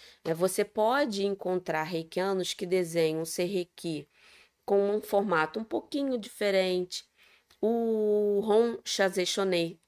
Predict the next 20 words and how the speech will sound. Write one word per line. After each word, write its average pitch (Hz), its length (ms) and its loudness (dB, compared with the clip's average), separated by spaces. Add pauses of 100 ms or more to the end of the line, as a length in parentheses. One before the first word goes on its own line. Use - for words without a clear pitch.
(200)
também 208 480 2
um 175 60 0
pouquinho 175 500 -4
diferente, 180 840 -2 (600)
só 240 400 -2
que - 460 -8 (400)
o 175 80 -8
símbolo 254 560 -2
que 220 140 -8
vai 180 180 2
funcionar 165 560 -6
pra - 180 -10
você 147 880 -2 (500)
é 160 140 0
aquele 185 460 0
que 185 260 -6
você 214 920 4 (120)
foi 196 380 -2
sintonizado. 180 1080 -6 (440)
Então, 185 640 2